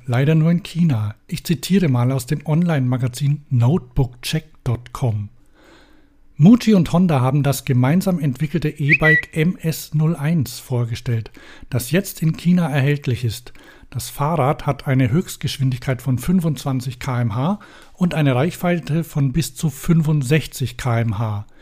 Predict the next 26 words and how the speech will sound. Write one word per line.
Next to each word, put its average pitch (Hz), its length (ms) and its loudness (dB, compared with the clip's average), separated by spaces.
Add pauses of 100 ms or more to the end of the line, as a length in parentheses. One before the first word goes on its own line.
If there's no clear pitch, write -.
(380)
Das - 180 -8
M 175 160 2
S 185 160 -2
null 151 180 0
eins 165 280 0
hat 151 120 -4
eine 135 160 -2
Keyless-Entriegelungsfunktion, 143 2500 0
einen 143 240 0
L-C-D-Bildschirm 175 880 0
und 180 420 -2
L-E-D-Beleuchtung. 127 1300 0 (600)
Das - 240 -4
Design 139 520 0
des 202 160 -2
Fahrrads 156 480 0
erlaubt 139 380 -2
eine 127 260 -4
aufrechte 175 580 -2
Sitzposition 180 1040 -2
auf 143 220 -6
einem 131 240 0
gepolsterten 160 680 -2
Sitz 147 260 -4
im 151 200 0
Motorradstil. 139 1120 -2